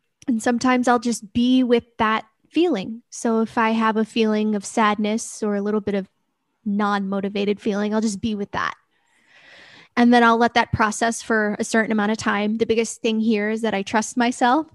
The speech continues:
that I'm not wasting time when I'm doing this process, because the second I start to resist it is when I start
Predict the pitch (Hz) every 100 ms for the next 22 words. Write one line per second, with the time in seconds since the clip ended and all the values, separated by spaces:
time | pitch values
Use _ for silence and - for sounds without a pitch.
0 | - 233 220 220 _ _ - 226 226 208
1 | 226 220 226 220 - 214 233 254 233 202
2 | 190 208 220 240 254 - 240 277 269 294
3 | 320 - 214 240 208 208 - 233 220 -
4 | 247 247 220 208 208 - 214 190 196 208
5 | - - - 202 196 190 185 185 _ -
6 | 196